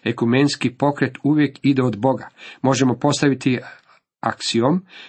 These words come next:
kako je svijet kriv pred Bogom, svima je potrebna pravednost.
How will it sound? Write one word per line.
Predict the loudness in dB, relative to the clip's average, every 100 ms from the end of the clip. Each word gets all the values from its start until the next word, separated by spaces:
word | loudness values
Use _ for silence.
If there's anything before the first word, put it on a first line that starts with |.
| -6
kako | -4 -2 0
je | 0 0
svijet | -2 0 0 -2
kriv | -2 0 0 -2
pred | -8 -8
Bogom, | -6 -2 -2 -2 -8 -20 -20 _
svima | -8 -2 2 2 2
je | 0 0
potrebna | -2 -2 -4 -4
pravednost. | -4 -2 0 -2 -8 -10 -10